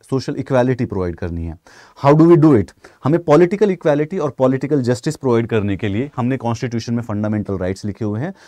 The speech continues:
और इकोनॉमिक और सोशल इक्वालिटी को प्रोवाइड करने के लिए हमने कुछ directive principles of the state policy अपने कॉन्स्टिट्यूशन में ऐड किए हुए हैं पार्ट फ़ोर्थ के अंदर। Now the name, remember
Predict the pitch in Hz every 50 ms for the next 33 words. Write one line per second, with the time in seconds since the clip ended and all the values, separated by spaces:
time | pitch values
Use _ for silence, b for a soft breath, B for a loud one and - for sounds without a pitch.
0 | B B - 135 - - _ - - - - 139 147 160 180 214 220 - - 190
1 | 170 - - 180 185 - - 202 170 - 147 143 135 127 123 117 123 120 120 -
2 | - 107 107 107 107 101 113 95 98 95 90 98 101 95 107 151 160 B B B
3 | B _ 131 143 156 170 170 202 190 - - - 131 117 127 127 143 151 - -
4 | 202 202 - _ - 135 123 123 120 - 139 117 151 165 - - - 127 117 120
5 | 151 160 - - - - 135 147 143 - _ 110 101 104 113 131 131 - 131 156
6 | - 110 123 135 127 - 110 113 110 - 131 120 - 113 104 - 120 123 135 -
7 | 104 113 113 117 113 113 113 104 101 101 107 127 185 190 _ 117 120 123 - _
8 | _ 139 123 117 113 - 127 107 95 87 - - - b b b b b b b
9 | b b b b b 151 170 175 185 214 170 147 139 151 180 226 220 165 123 139
10 | 175 190 - _ _ _ - 113 147 156 175 196 185 143 147 196